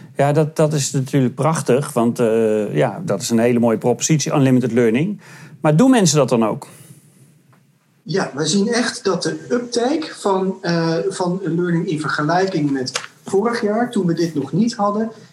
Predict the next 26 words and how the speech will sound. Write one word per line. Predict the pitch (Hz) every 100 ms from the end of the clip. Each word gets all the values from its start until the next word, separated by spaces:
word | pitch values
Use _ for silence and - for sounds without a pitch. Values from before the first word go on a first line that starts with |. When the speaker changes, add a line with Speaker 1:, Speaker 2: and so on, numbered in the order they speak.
| _
Speaker 2:
veel | - 139 175 208
groter | - 151 123 120 113
is. | 120 - -
Speaker 1:
Hm. | 143 147 - - - _ _ _
Speaker 2:
Eh, | 143 143 135 139
dus, | 165 - -
eh, | 151 147 147 -
dus | 147 -
je, | 156 -
je | 147
ziet | 165 175
echt | 175 -
dat | 175
het | 170 - -
lukt | - 127 190 240 -
om | 170
mensen | 175 190 190 185
te | 180 - -
triggeren, | 185 196 190 180 170
te | 190
inspireren | 185 165 - 180 175 170 160
om | 143
wat | 143
te | 131
gaan | 127 113
doen. | 113 165 269